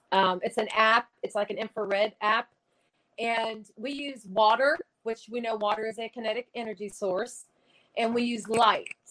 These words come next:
So this, this is a very interesting technique,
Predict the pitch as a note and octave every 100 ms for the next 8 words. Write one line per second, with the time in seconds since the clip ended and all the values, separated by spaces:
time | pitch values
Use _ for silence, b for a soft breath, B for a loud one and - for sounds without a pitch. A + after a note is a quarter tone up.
0 | - - _ _ _ _ _ _ - -
1 | A#3+ A3+ G#3+ A3+ - _ - G4 E4+ A#3+
2 | G#3 B3+ C#4+ B3 B3 B3 B3 A#3+ A#3+ G#3+
3 | A3 G3+ G#3+ A#3+